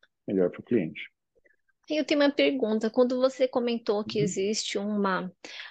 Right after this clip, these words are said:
Speaker 2: é, um lugar central em que valida se realmente pode ter um
Speaker 1: Uhum.
Speaker 2: problema ou não, você pode até abrir chamados.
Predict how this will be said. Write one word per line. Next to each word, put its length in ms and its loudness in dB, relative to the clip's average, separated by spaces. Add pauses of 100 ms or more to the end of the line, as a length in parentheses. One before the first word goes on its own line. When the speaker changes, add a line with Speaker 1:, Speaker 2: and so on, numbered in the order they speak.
(220)
Speaker 2:
é, 600 2
um 120 0
lugar 380 2
central 760 2
em 160 -2
que 160 -2
valida 880 4
se 260 -2
realmente 360 -2
pode 240 -2
ter 80 0
um 40 4
Speaker 1:
Uhum. 60 4
Speaker 2:
problema 540 4
ou 60 0
não, 240 2
você 100 -2
pode 220 0
até 180 -2
abrir 200 2
chamados. 680 0